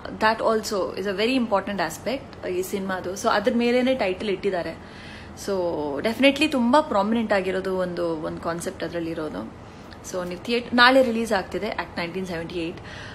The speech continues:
ನಿಮ್ ಹತ್ರದ ಸೆಂಟರ್ಸ್ ಅಲ್ಲಿ. So ಥಿಯೇಟರ್ ಹೋಗಿ ನೋಡಿದ್ರೆ ನಿಮ್ಗೆ, ಆ, ಆ ಬರೀ ಅದ್ ಆಕ್ಟ್ ನೈನ್ಟೀನ್ ಸೆವೆಂಟಿ ಏಟ್ ಏನು ಅಲ್ದೆ, ಏನು ಅಂತ ಅಲ್ದೆ, ಆ, ಸುಮಾರ್ ವಿಷಯ ಗೊತ್ತಾಗತ್ತೆ. ಓಕೆ, ಸುಮಾರ್ ಜನ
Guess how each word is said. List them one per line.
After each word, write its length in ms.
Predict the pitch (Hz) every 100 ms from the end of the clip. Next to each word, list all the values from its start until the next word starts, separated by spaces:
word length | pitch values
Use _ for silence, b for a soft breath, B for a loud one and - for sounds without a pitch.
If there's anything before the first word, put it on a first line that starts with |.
| -
ನಿಮ್ 120 | 208
ಹತ್ರದ 380 | 208 202 196 202
ಸೆಂಟರ್ಸ್ 460 | 185 175 170 190 180
ಅಲ್ಲಿ. 280 | 160 160 - B B B - -
So 160 | 185 180 175 208 202 180 -
ಥಿಯೇಟರ್ 360 | 240 247 294
ಹೋಗಿ 280 | 240 247 247
ನೋಡಿದ್ರೆ 460 | 226 208 208 208 208
ನಿಮ್ಗೆ, 540 | 190 185 175 170 160
ಆ, 320 | 139 - 156 - - - - -
ಆ 80 | 202
ಬರೀ 240 | 202 277
ಅದ್ 180 | 262 220
ಆಕ್ಟ್ 280 | 170 226 262
ನೈನ್ಟೀನ್ 340 | 220 220 269
ಸೆವೆಂಟಿ 280 | 254 254 254
ಏಟ್ 180 | 262 190
ಏನು 240 | 226 254
ಅಲ್ದೆ, 640 | 240 214 185 190 220 - - -
ಏನು 320 | 202 262 285
ಅಂತ 260 | 294 220 202
ಅಲ್ದೆ, 640 | 190 175 170 190 208 302
ಆ, 100 | 302 190 180 170 160 - -
ಸುಮಾರ್ 340 | - 226 220 269
ವಿಷಯ 280 | 240 - 185
ಗೊತ್ತಾಗತ್ತೆ. 580 | 170 156 151 - - - - - - - - - - - - - - - - - - - - - - - - B B B -
ಓಕೆ, 240 | - -
ಸುಮಾರ್ 360 | - 240 247 254
ಜನ 180 | 254